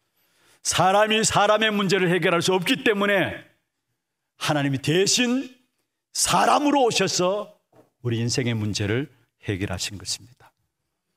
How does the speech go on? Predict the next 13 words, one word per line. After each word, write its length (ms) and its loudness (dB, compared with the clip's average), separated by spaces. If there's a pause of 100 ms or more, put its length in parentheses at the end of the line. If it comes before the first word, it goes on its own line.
(400)
그것도 260 -6
십자가의 840 2 (640)
죽으심으로 680 0
말미암아 840 0 (300)
우리의 240 -2
문제를 1000 -2 (280)
해결하신 580 -4
것입니다. 580 -12 (480)
그럼 260 0
왜 260 2
십자가에 560 0
죽어야만 560 0
했습니까? 760 -4